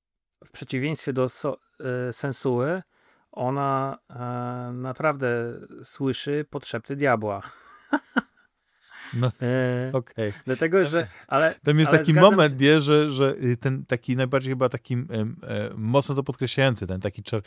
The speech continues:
Speaker 2: ten czerwony mo-, moment. Pamiętasz?
Speaker 1: Em, to, to, że tak, i to, że w ogóle tam, wiesz, ten diabeł jest rewelacyjny, że on naprawdę ma w ten taki moment w k-, tej takiej jaskini, kopalni, gdzie ma taki po prostu słowotok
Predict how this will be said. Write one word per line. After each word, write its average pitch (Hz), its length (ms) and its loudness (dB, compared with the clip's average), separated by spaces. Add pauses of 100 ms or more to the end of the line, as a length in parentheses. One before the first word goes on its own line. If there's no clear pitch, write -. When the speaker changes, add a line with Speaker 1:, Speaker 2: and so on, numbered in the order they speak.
(300)
Speaker 2:
ten 110 180 -2
czerwony 131 520 4
mo-, 117 220 0
moment. 104 680 -2 (600)
Pamiętasz? 131 440 -2
Speaker 1:
Em, 131 140 -8
to, 190 260 0 (180)
to, 170 160 -2
że 165 160 -6
tak, 110 340 -2
i 127 100 -12
to, 180 140 0
że 170 120 -2
w 147 60 -6
ogóle 147 300 0
tam, 123 200 -2
wiesz, 117 200 -4
ten 131 160 -4
diabeł 135 300 2
jest - 280 -4
rewelacyjny, 127 920 -2 (540)
że 123 540 -2
on 123 120 0
naprawdę 131 520 0
ma 123 260 0
w - 60 -8
ten 127 160 -8
taki 127 200 -10
moment 131 400 -2 (380)
w - 80 -20
k-, - 100 -20 (140)
tej 120 220 -6
takiej 117 460 -8
jaskini, 156 500 -6
kopalni, 123 640 -2 (320)
gdzie 123 260 -2
ma 131 120 0
taki - 240 -10
po 131 100 -10
prostu 147 760 -4
słowotok 143 880 -4